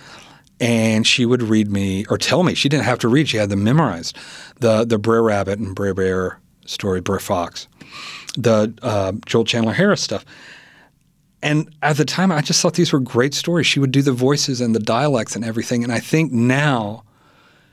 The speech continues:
people would see that as very problematic. Joel Chandler Harris is a, is a very sort of complicated and contradictory character. These stories, I did some research into them, and they're, like, people don't know what to do with them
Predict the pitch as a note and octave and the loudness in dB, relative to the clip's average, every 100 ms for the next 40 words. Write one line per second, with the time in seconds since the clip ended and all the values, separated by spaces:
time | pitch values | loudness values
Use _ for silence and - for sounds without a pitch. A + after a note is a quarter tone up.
0 | _ _ _ _ _ _ - D3 C3 B2+ | _ _ _ _ _ _ -6 -2 2 2
1 | - C#3 B2 A2+ G#2+ A2 G#2+ A#2 G#2 G#2 | 2 2 2 0 0 -2 0 -2 -2 0
2 | A#2+ B2 A#2+ A#2 A#2 G2+ A2+ G#2+ G2 G#2+ | 0 2 0 -2 -2 -2 -2 -2 -2 -2
3 | G#2+ - G#2 G2+ A#2+ - - B2+ A#2 - | -2 -2 -4 -6 -8 -16 -12 -8 -8 -4
4 | C3+ G#2+ G#2 G2+ G#2+ G#2 G#2 A#2 G#2 G2+ | -2 0 -2 -2 0 2 2 0 0 -2
5 | - - A2+ B2 A2+ A2+ G#2 G2+ F#2+ - | -4 -2 0 0 -2 0 0 0 -4 -6
6 | G#2+ G2+ G#2 F#2 G2 - G#2 G2+ B2+ C#3 | -6 -4 -4 -4 -6 -2 -2 -2 0 0
7 | C#3 D#3+ D3 C#3 - - - - - _ | 2 2 2 -2 -8 -20 -20 -20 -20 _
8 | - A2+ G#2 - B2 B2+ B2+ - - - | 0 2 2 2 4 4 2 -2 -6 -12
9 | _ - - - _ _ _ _ A#2 A2+ | _ -20 -20 -20 _ _ _ _ -2 2
10 | A#2+ A#2+ C3 A#2 A#2 D3+ C#3+ D3+ C3+ C#3+ | 2 2 2 4 4 2 2 2 2 4
11 | C#3+ A#2+ A#2+ A#2+ A#2+ - G#2+ A2+ - - | 2 2 2 4 2 0 -4 -6 -10 -20
12 | - - - D#3+ E3 D3+ C#3 C#3 D3+ C#3+ | -20 -4 0 4 4 4 2 2 0 2
13 | F3 G3 - - - | 2 0 -2 -12 -16